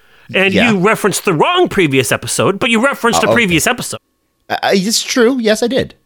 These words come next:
Speaker 2: Several, actually.
Speaker 1: And, and, well, yes, true. But, uh, <laughs> um, uh, and, and, and that was good.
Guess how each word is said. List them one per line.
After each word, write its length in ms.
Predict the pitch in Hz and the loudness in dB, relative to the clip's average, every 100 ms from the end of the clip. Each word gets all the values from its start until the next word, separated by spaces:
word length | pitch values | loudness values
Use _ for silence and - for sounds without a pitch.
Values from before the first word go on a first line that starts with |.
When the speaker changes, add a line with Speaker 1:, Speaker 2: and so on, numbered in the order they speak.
| - | -6
Speaker 2:
Several, 320 | 185 127 65 | -2 0 -2
actually. 200 | 123 196 | -2 0
Speaker 1:
And, 340 | 185 180 165 - | 2 0 -4 -4
and, 340 | 185 180 156 - | 0 0 -2 -2
well, 200 | 170 - | -2 0
yes, 420 | 127 - - - _ - | -2 -2 -8 -12 _ -10
true. 200 | - 104 - - - | -6 -6 -10 -18 -4
But, 260 | 147 151 - | -2 0 0
uh, 120 | 135 214 - | 0 -2 -4
<laughs> 200 | - 165 | -10 -4
um, 360 | 175 156 135 117 - - - - - - _ _ | 0 2 0 -2 -6 -6 -10 -14 -16 -20 _ _
uh, 280 | 175 160 147 - | 0 0 0 0
and, 180 | 214 196 | -2 0
and, 160 | 196 | 0
and 200 | 208 208 | 2 2
that 180 | 185 185 | 2 2
was 380 | 240 226 - - _ - | 0 -2 -4 -12 _ -20
good. 440 | - 156 135 269 | -2 2 2 0